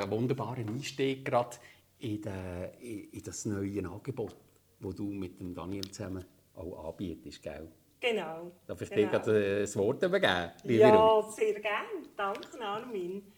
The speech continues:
Speaker 2: Und, ähm, als erstes möchte ich sagen, danke, dass du die Podcasts so mit der Welt teilst. Also, ich finde das ein riesiges Geschenk, das,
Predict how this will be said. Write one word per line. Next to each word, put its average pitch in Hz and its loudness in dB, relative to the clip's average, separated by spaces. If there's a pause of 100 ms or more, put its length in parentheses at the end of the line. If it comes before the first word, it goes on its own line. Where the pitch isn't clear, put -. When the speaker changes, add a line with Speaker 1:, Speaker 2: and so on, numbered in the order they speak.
(540)
Speaker 2:
Und, 214 4 (100)
ähm, 202 -2
als 220 -8
erstes - 0
möchte 214 -2
ich 214 -2
sagen, 190 -6
danke, 208 -4
dass 208 -10
du 202 -8
die 196 -8
Podcasts - -10
so 277 -8 (220)
mit 254 -12
der 240 0
Welt 220 -4 (100)
teilst. 233 -8
Also, 220 -4
ich 226 -6
finde 214 -6
das 220 -10
ein 208 -8
riesiges 226 -12
Geschenk, 185 -10 (240)
das, 208 -8